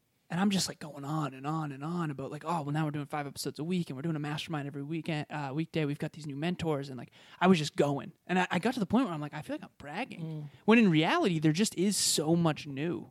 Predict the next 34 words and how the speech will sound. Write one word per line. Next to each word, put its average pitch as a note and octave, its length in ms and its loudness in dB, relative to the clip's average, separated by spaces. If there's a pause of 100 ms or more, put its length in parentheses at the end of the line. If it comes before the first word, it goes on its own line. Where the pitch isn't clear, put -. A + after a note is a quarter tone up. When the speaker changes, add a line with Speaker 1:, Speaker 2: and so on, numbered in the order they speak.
(140)
Speaker 1:
Like, - 320 0 (960)
week F#3 240 4
seventeen F3+ 420 2
of E3+ 60 0
the D3 80 0
mastermind, G3+ 640 -4 (720)
that F3+ 220 2
didn't F#3+ 220 4
exist D#3 360 0
a D#3 40 -4
year - 180 -8
ago. - 180 -12 (260)
That G#3 140 0
didn't C4 160 6
even D#3 140 4
exist D3+ 340 -2
six - 160 -4
months B3 220 -2
ago. - 140 -16 (800)
And F#3 140 6
it's E3 140 4
like, - 260 2 (1300)
uh, F3 160 2
ten E3 200 -2
clients, G#3 560 0
like, E3 120 -8
all E3 100 0
these D#3+ 140 0
people G#3+ 400 -6
we're G3+ 100 -2
meeting, G3 540 0
networking, F#3 500 -4
all F#3 60 0
that. G3 120 -2